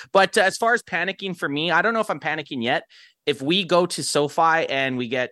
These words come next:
I think even if we go to SoFi and we lose, I'm starting to get a little bit nervous. But like I said at the very start of the show,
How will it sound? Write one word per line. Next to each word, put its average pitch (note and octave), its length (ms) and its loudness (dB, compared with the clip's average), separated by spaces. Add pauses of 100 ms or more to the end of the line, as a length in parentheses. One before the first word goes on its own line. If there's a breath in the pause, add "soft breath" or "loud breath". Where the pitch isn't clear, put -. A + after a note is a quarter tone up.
(120)
I D3+ 140 -4
think F3+ 180 -2
even D3+ 160 -4
if B2+ 80 -6
we C3+ 80 -6
go C3 120 -2
to B2 60 -4
SoFi B2+ 340 -4
and A2 180 -4
we G2+ 80 -10
lose, C3 540 -6 (480 soft breath)
I'm C3+ 140 0
starting C3+ 280 0
to B2+ 60 -2
get A#2 120 2
a A2+ 60 2
little G#2+ 160 2
bit F2+ 160 -4
nervous. F#2 440 -4
But - 180 -2 (440)
like C3+ 220 2
I D3+ 80 4
said C#3 340 2 (160)
at A2+ 140 0
the A#2 80 -6
very B2+ 220 2
start B2+ 260 0
of A2+ 40 -6
the A2+ 60 -4
show, C3+ 460 0